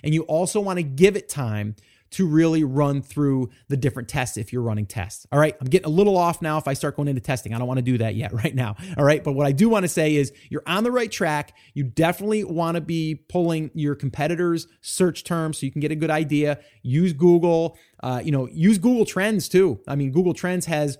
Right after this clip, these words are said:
related searches for that trend, and that might be an-, another useful tool. Um, uh, let's see, merchant words, I mentioned those, uh, or that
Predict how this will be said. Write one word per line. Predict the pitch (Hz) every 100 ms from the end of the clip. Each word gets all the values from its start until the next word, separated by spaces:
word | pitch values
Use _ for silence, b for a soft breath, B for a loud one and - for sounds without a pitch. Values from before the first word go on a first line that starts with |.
| -
related | 143 143 151 147
searches | - 156 147 151 139
for | - 139
that | 117 -
trend, | - 156 160 139
and | 117
that | 123 117
might | 156 151
be | 151 151
an-, | 143
another | 143 139 143
useful | 139 147 - 143
tool. | - 165 160 156 B B
Um, | 127 117 110 b b -
uh, | 104 107
let's | 131
see, | 151
merchant | 127 160 170 156
words, | 151 170 175 151
I | 127
mentioned | 139 139 131 131
those, | 165 175 175 170 b b
uh, | 127 127
or | 127
that | 143 160 -